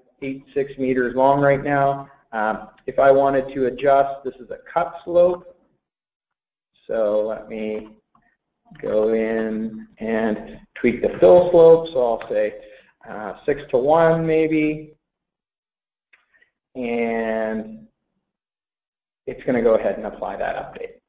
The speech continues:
Now, a couple things, um, you'll notice. So if I zoom way in, you can see,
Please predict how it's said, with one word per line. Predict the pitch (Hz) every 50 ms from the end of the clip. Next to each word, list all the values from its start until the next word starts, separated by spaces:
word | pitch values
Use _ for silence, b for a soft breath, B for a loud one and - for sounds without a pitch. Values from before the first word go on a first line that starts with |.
| _ _ _ _ _ _ _ _ _ b b b b b b b b _ _ _ _ -
Now, | 127 120 120 117 110 - - -
a |
couple | - - - - - 175 - -
things, | 139 127 139 170 202 - - - - - _ _ _ _ _ -
um, | 120 113 110 110 110 110 110 107 104 110 - - - _ _ -
you'll | 127 120 117
notice. | 117 110 107 104 107 110 135 196 - - - - - B B B B B B B - - -
So | - 139 131 131 127 127 127 123 127
if | 131
I | 139 135 127 147
zoom | 180 175 170 175
way | 180 196 214 214 196 185 165 147 135 135
in, | 139 160 196 233 - - - - _ _ _ _ _ _ _ _
you | 151 156
can | 160 165 156 -
see, | 180 180 175 180 170 160 - - - -